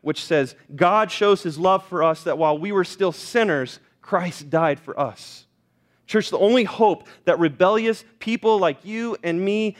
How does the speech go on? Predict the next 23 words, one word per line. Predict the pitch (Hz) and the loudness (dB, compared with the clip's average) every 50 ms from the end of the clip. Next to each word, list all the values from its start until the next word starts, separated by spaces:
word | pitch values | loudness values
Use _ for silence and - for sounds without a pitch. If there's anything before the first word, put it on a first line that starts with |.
| - _ | -16 _
have | - - - 190 190 202 208 214 175 | -10 -2 -2 0 0 0 -2 -2 -2
is | 175 156 - - | -4 -4 -6 -8
through | - 185 190 | -8 -6 -2
this | 165 170 156 | -2 -2 -2
very | 131 123 143 180 190 202 220 190 | -2 -2 0 0 0 0 -2 -4
King | - - - 208 196 185 | -8 -8 -6 -4 -4 -4
Jesus | 151 143 185 180 170 147 139 135 - - | -4 -4 -4 -4 -2 -2 -4 -6 -6 -6
in | 156 135 135 | -8 -6 -2
whom | 160 170 170 175 | 0 0 0 0
we | 160 151 151 | 0 -2 -2
rejected | 147 147 143 - 131 120 - _ - 92 92 _ _ _ _ _ _ _ _ _ _ _ _ _ _ _ | -2 -6 -6 -4 -4 -4 -4 _ -12 -16 -16 _ _ _ _ _ _ _ _ _ _ _ _ _ _ _
and | - 131 | -2 0
betrayed. | 120 123 - - - 139 110 92 87 - - _ _ _ _ _ _ _ _ - | 0 0 -2 -2 -2 0 -2 -2 -4 -10 -18 _ _ _ _ _ _ _ _ 0
And | - 156 165 | 2 4 4
this | 170 165 | 4 2
psalm | - - 190 185 196 196 190 | 0 0 2 4 4 4 2
is | 170 151 | 2 0
pointing | - - - 190 185 170 147 | -2 -4 -2 0 0 0 0
forward | - - 185 190 190 180 180 | 0 2 4 4 4 4 0
to | - 151 | -4 -8
this | 147 135 127 | -8 -8 -10
greater | 131 - 147 170 180 170 170 156 | -8 -2 0 2 2 4 2 0
king | - - - 180 170 147 127 120 | -2 -4 -2 0 0 0 0 -2